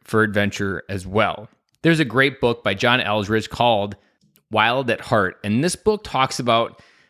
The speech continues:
why men are wired for adventure and that we need this adversity to continue to shape and discover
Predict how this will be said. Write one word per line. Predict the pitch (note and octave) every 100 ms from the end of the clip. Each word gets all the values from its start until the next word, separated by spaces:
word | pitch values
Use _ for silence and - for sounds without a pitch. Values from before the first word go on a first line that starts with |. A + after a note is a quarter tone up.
| _
why | - A2 A#2 D3+
men | C#3 B2+ A#2 A2+ -
are | G#2+
wired | G#2 G#2 A2 A2+ C3 D3 C3+
for | C3
adventure | A#2 G2 G#2 B2 - F#3
and | - A#2+
that | B2+
we | B2+ A#2
need | G#2+ B2+ D3+
this | D#3 -
adversity | C3+ G#2 A2 A#2+ D#3 G#3 F#3
to |
continue | D3+ C#3+ - D3+ D#3
to | D3
shape | B2+ - A2+ C#3 -
and | C3
discover | B2 - G#2 G2 G#2+ C3+ C#3